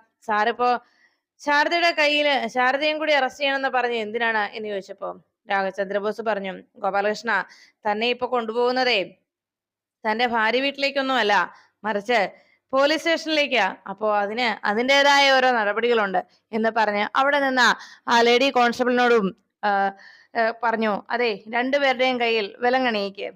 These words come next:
ഉടനെ ഒരു കോൺസ്റ്റബിളും ലേഡി കോൺസ്റ്റബിളും കൂടി ചെന്നിട്ട് ശാരദാമ്മയുടെയും ഗോപാലകൃഷ്ണന്റെയും കൈകളിൽ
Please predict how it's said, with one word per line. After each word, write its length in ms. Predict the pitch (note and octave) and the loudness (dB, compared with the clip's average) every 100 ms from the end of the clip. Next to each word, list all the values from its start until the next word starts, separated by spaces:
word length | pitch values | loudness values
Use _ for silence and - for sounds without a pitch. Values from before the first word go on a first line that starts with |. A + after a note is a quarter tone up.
| _ _ | _ _
ഉടനെ 280 | G3 F#3+ G#3 G3+ _ _ _ | -12 -8 -8 -8 _ _ _
ഒരു 120 | B3+ | -2
കോൺസ്റ്റബിളും 600 | B3+ A#3+ A#3 A#3+ B3 B3 C4 | 0 -2 -2 -2 0 0 0
ലേഡി 240 | C#4 D4 | 0 0
കോൺസ്റ്റബിളും 460 | C#4+ B3 A#3+ B3+ B3 | 0 -4 -4 -8 -2
കൂടി 140 | A#3+ | 0
ചെന്നിട്ട് 420 | A#3+ A3+ G#3+ G#3 F3+ - _ | 0 -2 -2 -2 -2 -4 _
ശാരദാമ്മയുടെയും 800 | _ G3+ G3+ A3 A3 A3 A3 A3 A3 _ _ _ _ _ _ | _ -2 0 0 -2 -2 -4 -6 -8 _ _ _ _ _ _
ഗോപാലകൃഷ്ണന്റെയും 920 | B3+ B3+ B3+ C#4 C4+ C4 C4+ B3+ B3 A#3+ | -2 0 2 2 0 -2 0 4 4 2
കൈകളിൽ 420 | A3 A3 A3+ | 0 2 0